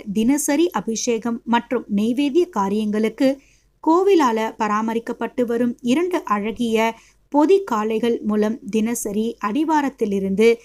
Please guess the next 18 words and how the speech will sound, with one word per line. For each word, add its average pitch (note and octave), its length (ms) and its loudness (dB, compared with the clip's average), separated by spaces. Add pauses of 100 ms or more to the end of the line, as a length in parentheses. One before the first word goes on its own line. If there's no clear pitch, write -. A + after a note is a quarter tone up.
(320)
திருமஞ்சன F#4 640 2 (120)
தீர்த்தம் A#3+ 420 0 (140)
கொண்டு G#3+ 340 0
வரப்படுறாங்க. G3 640 -2 (840)
சென்னிமலையில A3 920 2 (120)
அமைந்திருக்கும் G#3+ 640 -2 (120)
முருகன் A#3+ 420 2 (460)
சன்னதியை D4 640 2 (200)
அடைய G3+ 400 -2 (220)
ஆயிரத்தி D#4+ 500 0 (120)
முன்னூற்றி G3 500 -4 (280)
இருபது E4+ 440 2
திருப்படிகள் A3 640 0 (160)
கடந்துதான் A3 560 -2 (100)
செல்ல A3+ 240 0
வேண்டுமா. F#3+ 480 0 (800)
அமாவாசை, G#3 760 -2 (220)
சஷ்டி, G#3+ 440 -6